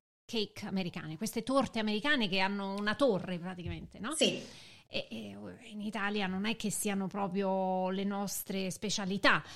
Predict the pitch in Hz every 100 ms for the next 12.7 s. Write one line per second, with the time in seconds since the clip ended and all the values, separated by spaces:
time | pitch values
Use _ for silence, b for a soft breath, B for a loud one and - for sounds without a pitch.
0 | B - 359 - 220 262 262 196 190 139
1 | 131 170 180 196 196 233 233 262 254 185
2 | 208 - 240 190 190 202 185 180 185 185
3 | 185 180 - 202 190 - 277 - - 214
4 | 190 202 302 226 - 196 196 185 196 185
5 | 180 208 185 185 247 - 185 233 - -
6 | 185 185 190 208 247 - 185 196 165 185
7 | 214 160 - 180 208 180 180 - 196 208
8 | 190 165 190 185 208 208 240 240 190 196
9 | 196 196 180 185 190 190 - 185 185 190
10 | 202 196 175 226 220 214 220 226 254 254
11 | 247 - - 294 214 - 185 175 175 -
12 | 220 262 302 - - 285 277